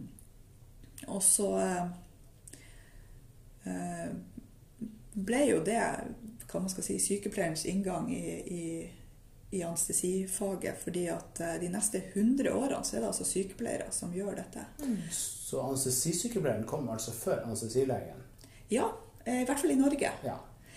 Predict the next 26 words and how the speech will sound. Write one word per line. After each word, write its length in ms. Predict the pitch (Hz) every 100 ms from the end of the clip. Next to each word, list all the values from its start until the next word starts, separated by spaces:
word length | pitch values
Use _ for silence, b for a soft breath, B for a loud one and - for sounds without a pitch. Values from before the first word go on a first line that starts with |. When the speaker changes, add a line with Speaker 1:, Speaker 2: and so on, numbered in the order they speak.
| B -
Speaker 1:
Mens 200 | 247 -
andre 240 | 262 381 285
steder 460 | 208 196 190 -
i 160 | 190 180
verden 340 | 185 190 165
så 180 | - 254
var 160 | 269 254
det 60 |
jo 60 | 170
leger 300 | 175 190 202
som 140 | 190 170
tok 220 | - 170
Speaker 3:
Mm. 60 | 123
Speaker 1:
den 160 | 180 170
rollen, 560 | 170 180 175 156 - - - - - -
ja, 80 | 175 -
kanskje 280 | 175 170 170
mer 140 | 175
med 220 | 170 170 170
en 40 | 175
gang. 340 | 311 311 - B B B -
Men 160 | 247
her 260 | 240 285 302
var 180 | 294 285
det 100 | 190
altså, 480 | 175 - 190 185